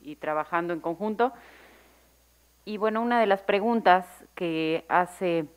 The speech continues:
el Observatorio Legislativo va en ese sentido. ¿Qué acciones propondría para resolver ese rechazo que existe de acceder a la información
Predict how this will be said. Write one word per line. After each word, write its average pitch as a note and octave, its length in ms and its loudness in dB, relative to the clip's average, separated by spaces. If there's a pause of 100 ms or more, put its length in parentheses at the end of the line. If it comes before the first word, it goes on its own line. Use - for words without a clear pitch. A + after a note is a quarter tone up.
(720)
el D#3+ 120 -4
Observatorio D#3 580 2
Legislativo F3 720 -2 (640)
va E3+ 100 4
en E3+ 100 2
ese E3+ 160 -4
sentido. F3+ 540 -2 (480)
¿Qué B3 100 6
acciones A#3 920 2 (160)
propondría E3+ 1000 2 (1600)
para D#3+ 240 6
resolver F3 720 0
ese G#3 320 -4
rechazo F3 720 -2
que - 120 -8
existe F3+ 640 -10 (720)
de D3 500 0 (160)
acceder E3 440 -4
a A#3+ 60 0
la G#3+ 80 -2
información F3+ 720 -2